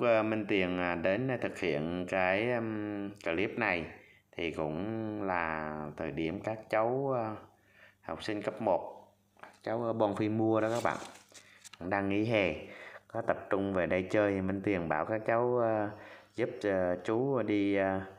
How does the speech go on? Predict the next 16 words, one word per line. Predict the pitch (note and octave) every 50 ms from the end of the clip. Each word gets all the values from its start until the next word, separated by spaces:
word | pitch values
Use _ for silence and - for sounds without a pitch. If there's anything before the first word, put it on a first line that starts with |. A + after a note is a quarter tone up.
| - - - - - - _ _ -
vô | C#2 F2+ F#2 G2 G#2 G2+ G2+
trong | G2+ G2+ G2 G2
cái | G2+ G#2+
bọng | G#2 E2 D#2 E2 E2+
cây | F#2+ G2+ G#2+ G2+ G2+
á, | G#2 G#2+ - - - - - - _ _ _ - - - _ - - _ -
rồi | - E2+ E2 D2
đi | D2 F2 F#2+
ra | F#2+ G#2+ A2 A2 G#2 G2+
để | F#2+ F2+ F2+ F#2
chú | F#2 - G#2+ G#2+ A#2 A#2+ A#2+ A2+
quay | A2 A2 A2+ A2 G#2 G#2 G2+ G2+ G2+ G#2 -
clip | F2+ E2 E2 G#2 B2 - -
để | F2+ F2+ -
chú, | G#2 G#2+ G#2+ A2
ờ, | A2 G#2+ G#2 G#2 G2+